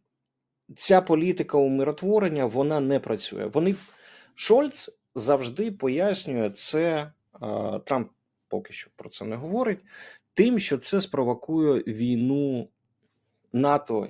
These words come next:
і Росії. І він так цього боїться, що питання України для нього вже не є вирішальними. Хоча, заради справедливості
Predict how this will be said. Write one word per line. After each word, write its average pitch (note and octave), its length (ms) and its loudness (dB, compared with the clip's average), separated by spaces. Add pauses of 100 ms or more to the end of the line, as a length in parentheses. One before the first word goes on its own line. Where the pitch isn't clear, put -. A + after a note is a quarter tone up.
(120)
і G#2+ 300 -6 (140)
Росії. - 500 -8 (460)
І B2+ 100 -2
він E3 220 0
так D#3 320 2 (200)
цього A#2+ 320 2
боїться, C3+ 640 -4 (600)
що D3 600 4 (380)
питання D#3 400 0
України D#3+ 680 0
для G#2+ 200 2
нього D3 420 -2
вже A2+ 260 -2
не B2+ 140 -2
є A2+ 140 0
вирішальними. G2 680 -8
Хоча, G#2+ 500 -6 (140)
заради G2+ 420 -2
справедливості G2+ 960 -6